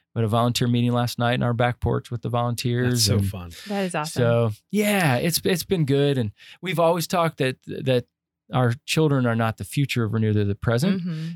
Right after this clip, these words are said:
Speaker 1: And so to be able to influence sort of the next generation, we sat around the table last night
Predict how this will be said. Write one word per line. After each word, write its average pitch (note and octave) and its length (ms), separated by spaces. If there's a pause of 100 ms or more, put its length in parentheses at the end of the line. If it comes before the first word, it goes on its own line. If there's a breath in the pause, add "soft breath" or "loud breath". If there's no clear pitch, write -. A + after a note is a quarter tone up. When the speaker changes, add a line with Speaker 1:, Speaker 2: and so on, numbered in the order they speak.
(120)
Speaker 1:
And A#2+ 240
so A#2+ 300
to A2+ 140
be A#2+ 120
able A2+ 180
to G#2+ 420 (120)
influence A2+ 600
sort A2 120
of G2 80
the G#2 80
next G#2 380
generation, G2+ 760 (400 loud breath)
we C3 180
sat B2 360
around A2+ 280
the G#2 80
table G#2+ 380
last G2+ 260
night G2+ 380